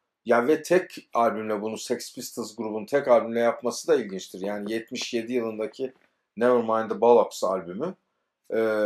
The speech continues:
çok içindeki, e, her parçası ayrı ayrı, e, hit olmuş ve, e, değişik coverları yapılmış, değişik bir sürü, e, yani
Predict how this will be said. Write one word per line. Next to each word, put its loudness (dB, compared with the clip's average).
çok 4
içindeki, 0
e, -4
her 2
parçası 2
ayrı 6
ayrı, 2
e, -8
hit -10
olmuş 0
ve, 4
e, -6
değişik -4
coverları 4
yapılmış, -2
değişik -6
bir -4
sürü, -8
e, -8
yani -4